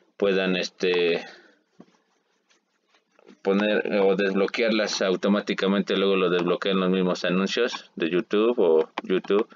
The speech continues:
lo desbloquea. Entonces te tienen que meter a, aquí y ponerle configuración o ajustes y ya le ponen, este,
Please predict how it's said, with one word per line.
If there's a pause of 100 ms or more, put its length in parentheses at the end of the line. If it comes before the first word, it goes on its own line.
(420)
lo
desbloquea. (560)
Entonces
te
tienen
que
meter
a,
aquí (840)
y
ponerle
configuración (640)
o
ajustes (140)
y
ya
le
ponen,
este,